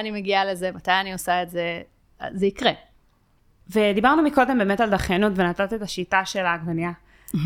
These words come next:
Speaker 2: אה, מעכשיו אני קוראת לזה שיטת העגבנייה שלי,
Speaker 1: מעולה.
Speaker 2: זה מצחיק אותי קצת.
Speaker 1: <laughs>
Speaker 2: אז... איזה עוד שיטות יש לנו כדי להימנע מדחיינות?
Speaker 1: אז יש את, אה, חוק ה-,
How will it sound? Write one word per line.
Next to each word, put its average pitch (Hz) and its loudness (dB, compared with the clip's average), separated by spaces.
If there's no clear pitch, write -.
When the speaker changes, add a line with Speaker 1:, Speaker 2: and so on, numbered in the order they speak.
Speaker 2:
אה, 175 4
מעכשיו 202 2
אני 185 0
קוראת 185 2
לזה 185 -2
שיטת 180 -4
העגבנייה 165 -2
שלי, - -4
Speaker 1:
מעולה. 180 0
Speaker 2:
זה 180 -4
מצחיק 180 0
אותי 170 4
קצת. 185 0
Speaker 1:
<laughs> - -14
Speaker 2:
אז... 202 4
איזה 277 6
עוד 302 6
שיטות 226 2
יש 208 0
לנו 202 2
כדי 175 2
להימנע 170 2
מדחיינות? 165 -8
Speaker 1:
אז 190 4
יש 226 4
את, 262 0
אה, 190 4
חוק 208 2
ה-, 170 4